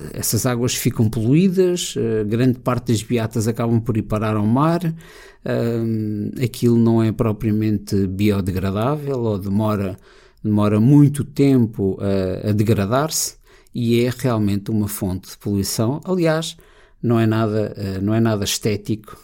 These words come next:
olhar para um chão de uma cidade e ele estar repleto de, de beatas. É algo que, que me incomoda e que me parece, que me parece sujo e muito pouco, muito pouco civilizado. Estava-me a lembrar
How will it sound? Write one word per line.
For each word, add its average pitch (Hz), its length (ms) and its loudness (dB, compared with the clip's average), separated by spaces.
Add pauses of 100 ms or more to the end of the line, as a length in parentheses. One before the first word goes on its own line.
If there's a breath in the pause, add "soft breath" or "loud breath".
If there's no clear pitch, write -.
(140)
olhar 95 380 -2
para 92 200 -6
um 92 100 -2
chão 107 400 -2
de 98 80 -4
uma 98 140 -2
cidade 98 500 -4 (460 loud breath)
e 101 100 -2
ele 90 100 -2
estar 92 500 -2
repleto - 840 -4
de, 87 480 -6
de 107 200 -2
beatas. 95 680 -4
É 87 160 -8
algo 98 400 -2
que, 98 460 -2 (420 soft breath)
que - 100 0
me 107 100 6
incomoda 104 600 2
e 78 120 -6
que - 120 -12
me 87 80 -4
parece, 90 640 -6
que - 120 -8
me 85 60 -6
parece 90 320 -4
sujo 95 600 2
e 78 160 -6
muito 101 300 0
pouco, 92 640 -4 (420 loud breath)
muito 113 260 2
pouco 98 220 -4
civilizado. 92 680 -2 (2500 soft breath)
Estava-me 233 460 2
a 233 40 4
lembrar 208 520 2